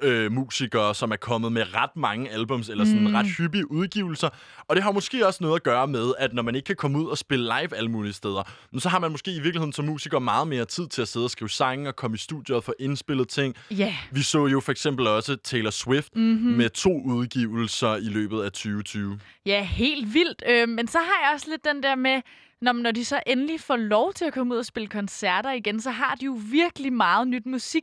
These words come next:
Speaker 2: de ligesom kan vælge fra. Så håber man, at de lige, øh, tager ens yndlings med.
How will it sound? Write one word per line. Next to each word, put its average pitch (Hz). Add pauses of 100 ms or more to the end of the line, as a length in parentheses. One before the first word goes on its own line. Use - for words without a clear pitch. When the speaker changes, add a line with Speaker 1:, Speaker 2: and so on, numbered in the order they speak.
Speaker 2:
de 269
ligesom 233
kan 190
vælge 208
fra. 214 (260)
Så -
håber 269
man, 233
at -
de 220
lige, 214
øh, 180
tager -
ens 226
yndlings 220
med. 196